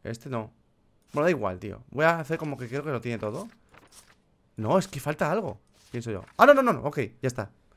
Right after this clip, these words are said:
Lu el despistado. Esto. ¿Es el mollo? Es el moño, es el moño, es el moño, es el moño.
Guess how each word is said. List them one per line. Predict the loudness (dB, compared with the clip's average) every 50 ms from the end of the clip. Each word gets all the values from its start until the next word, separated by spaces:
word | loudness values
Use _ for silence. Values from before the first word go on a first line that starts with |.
| -20 -20 -20 -14 -6 0
Lu | 2 4 6
el | 6
despistado. | 4 4 2 0 0 2 2 2 2 0 -6 _ -20 -20 -18 -18 -18 -18 -18 -20 -20 -20 -20 -20 _ _ _ _ _ _ _ _ _ _ _ _ _ _ _ _ _ _ -20 -14 -8
Esto. | -6 -6 -6 -6 -8 -10 -10 -10 -10 -12 -12 -12 -14 -14 -14 -14 -14 -14 -14 -16 -18 _ -18 -18 -16 -16 -18 -20 -20 -20 -20 -20 -20 -20 -12 -8 -6
¿Es | -4 -2
el | 0
mollo? | 2 2 2 2 2 0 -2 -8 -10 -10
Es | -6 -4 -2
el | -2
moño, | 0 0 0 -2
es | -2 -4
el | -6
moño, | -6 -6 -6 -6
es | -6 -6
el | -6 -6
moño, | -6 -6 -6 -8
es | -8 -8
el | -8
moño. | -8 -8 -8 -10 -12